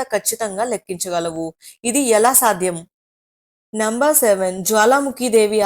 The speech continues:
ఆలయం, హిమాచల్ ప్రదేశ్. ఆలయంలో తొమ్మిది చోట్ల నుండి సహజంగా అగ్నిజ్వాలలు వెలువడతాయి. ఇది శాస్త్రవేత్తలకు అర్థం కాని విషయం. నెంబర్ ఎయిట్, తంజావూరు బృహదీశ్వరాలయం.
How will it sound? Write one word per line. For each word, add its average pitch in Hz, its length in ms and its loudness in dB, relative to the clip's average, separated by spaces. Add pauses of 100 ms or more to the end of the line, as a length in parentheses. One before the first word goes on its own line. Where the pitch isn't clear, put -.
ఆలయం, 196 260 0 (160)
హిమాచల్ 208 480 -2
ప్రదేశ్. 170 400 0 (1120)
ఆలయంలో 269 520 2 (120)
తొమ్మిది 262 360 2
చోట్ల 254 220 -2 (100)
నుండి 220 180 -4 (120)
సహజంగా 240 500 0
అగ్నిజ్వాలలు 202 640 0
వెలువడతాయి. 175 680 -2 (380)
ఇది 262 200 -2 (180)
శాస్త్రవేత్తలకు 254 760 0
అర్థం 208 280 0
కాని 214 180 -2 (100)
విషయం. 180 300 -4 (480)
నెంబర్ 226 400 2 (120)
ఎయిట్, 190 340 0
తంజావూరు 254 540 0 (100)
బృహదీశ్వరాలయం. 202 880 0